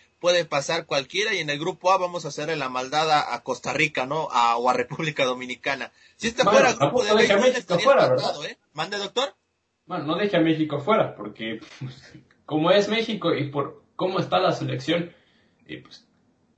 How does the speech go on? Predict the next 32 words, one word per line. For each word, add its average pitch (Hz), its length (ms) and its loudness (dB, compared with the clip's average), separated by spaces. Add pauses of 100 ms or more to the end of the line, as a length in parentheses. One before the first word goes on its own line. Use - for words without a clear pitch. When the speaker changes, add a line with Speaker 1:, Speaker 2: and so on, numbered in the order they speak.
(460)
Speaker 2:
no 143 160 0
vaya 190 220 6
a 147 40 0
ser 185 180 -2
la 175 120 4
de 143 100 2
malas, 180 380 2
doctor, 170 320 -6
que 143 100 -8
pase 170 360 4
algo 156 580 2 (380)
macabro, 131 600 2
¿eh? 175 260 -6 (1600)
Speaker 1:
¿Tú, 180 260 -8
tú, 190 240 -4
tú, 185 300 -4
tú 196 140 -4
ves 202 180 -4
esa 214 260 -2
posibilidad? 135 720 -4 (880)
Speaker 2:
Pues, 139 240 -12 (220)
viendo 202 420 2
la 156 80 4
selección 147 400 -6
que - 80 -12
tienen 147 340 -2
aquí, 104 300 -14 (280)
<laughs> - 320 -12
nada 208 280 2
más 208 220 0
con... 156 520 0 (500)
Eh, 131 440 -2